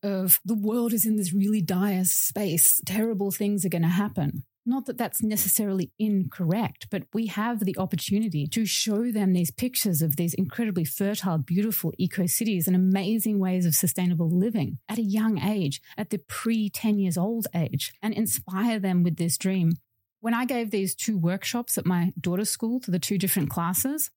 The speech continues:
I don't know if I'll ever be able to get any evidence to test whether this was happening, but I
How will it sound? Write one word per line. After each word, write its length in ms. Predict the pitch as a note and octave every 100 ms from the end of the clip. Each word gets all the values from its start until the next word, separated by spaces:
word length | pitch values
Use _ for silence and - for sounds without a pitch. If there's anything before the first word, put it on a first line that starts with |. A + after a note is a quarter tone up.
| _
I 80 | A3
don't 140 | C4+
know 120 | C#4
if 80 | C4
I'll 140 | B3 G#3+
ever 140 | A3
be 160 | G3+ G3
able 160 | G3
to 80 | F#3
get 160 | G#3 G3+
any 240 | F#3+ E3+
evidence 500 | F#3+ F#3 C4 E4 -
to 120 | - A3+
test 460 | - G#3 C#4 -
whether 240 | - A3+ G#3
this 200 | B3 -
was 100 | G#3+
happening, 480 | A3 - A3+ B3 G3
but 160 | G3+
I 40 | -